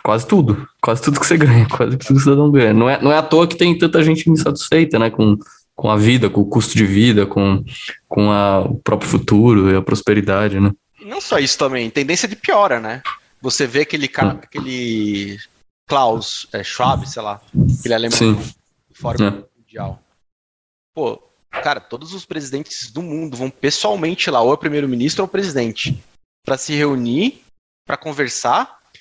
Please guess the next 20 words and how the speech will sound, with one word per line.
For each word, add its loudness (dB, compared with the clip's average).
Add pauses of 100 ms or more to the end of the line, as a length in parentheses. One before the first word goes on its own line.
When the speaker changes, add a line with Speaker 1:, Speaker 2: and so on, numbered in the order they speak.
(200)
Speaker 2:
e -10
o -16
cara -2
abertamente -4
ele -8
fala -2 (140)
que -16 (560)
num -6
pad-, -2
num 2
comunismo -2
global, -2 (220)
onde -2
você -2
não -4
terá -2
nada 0
e -16
será -4
feliz. -12